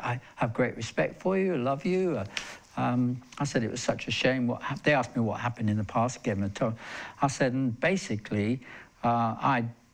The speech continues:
gone to the elders and confessed a sin, uh, to them, and, uh, they kicked me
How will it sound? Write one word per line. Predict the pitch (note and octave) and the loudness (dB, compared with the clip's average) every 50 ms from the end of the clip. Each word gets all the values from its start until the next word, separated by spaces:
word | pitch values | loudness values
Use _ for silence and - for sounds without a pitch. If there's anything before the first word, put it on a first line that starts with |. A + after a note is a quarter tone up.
| _ _ - - - - | _ _ -20 -8 -2 2
gone | - D#3 D#3 D3+ | 4 4 4 4
to | C#3+ - D3 | 2 2 2
the | A#2 A#2+ B2 A#2+ | 2 4 4 4
elders | A#2 C3+ C#3+ C3+ A#2+ - - - F#2 G#2 A#2+ - - | 4 4 2 0 0 -2 -2 -2 -2 -2 -2 -2 -2
and | C3 B2 B2 G#2+ A2 - | 0 2 2 2 2 0
confessed | - - A2+ G#2+ - D3 C#3 C3 - - - | 0 0 0 2 2 0 0 0 -2 -6 -6
a | - | -4
sin, | A2 - - F3 E3 D3+ C3 G#2 G2 G2+ - - - - - _ _ _ _ _ - - - | -2 0 2 4 4 4 2 -2 -4 -6 -10 -12 -16 -20 -20 _ _ _ _ _ -16 -8 -4
uh, | A2+ G#2+ G#2 - | -2 -2 -2 -2
to | - - A2 | -2 -2 0
them, | G#2 G2 F2+ G#2+ C3+ D#3 - - - - - - _ _ _ _ _ _ - - - - | 0 0 0 0 -2 -2 -4 -8 -16 -20 -20 -20 _ _ _ _ _ _ -18 -12 -6 -4
and, | B2+ B2+ B2+ A#2+ B2 B2+ B2 - - | -2 0 2 2 2 0 0 0 0
uh, | C3 C3+ C3+ C3 B2+ - - A#3 | 0 2 2 0 -2 -4 -8 -8
they | A#3 A#3+ - B3 | -4 -2 2 6
kicked | - B3 G#3 F3 | 6 6 6 6
me | F3+ E3+ | 2 -2